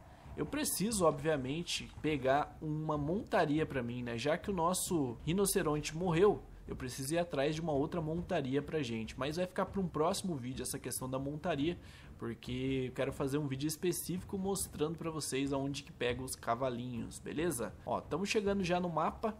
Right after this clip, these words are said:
Vamos procurar qual que é o teletransporte aqui do ralo, ó. Deixa eu ver. Vamos ver qual que é o do ralo. Não é esse. Esse aqui é da cidade sem nome. Não. Aqui, ó.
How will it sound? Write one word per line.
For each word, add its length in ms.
Vamos 480
procurar 600
qual 260
que 160
é 40
o 100
teletransporte 1000
aqui 200
do 160
ralo, 520
ó. 80
Deixa 300
eu 80
ver. 580
Vamos 220
ver 260
qual 240
que 220
é 80
o 80
do 140
ralo. 480
Não 160
é 120
esse. 340
Esse 120
aqui 140
é 20
da 100
cidade 300
sem 220
nome. 760
Não. 920
Aqui, 500
ó. 200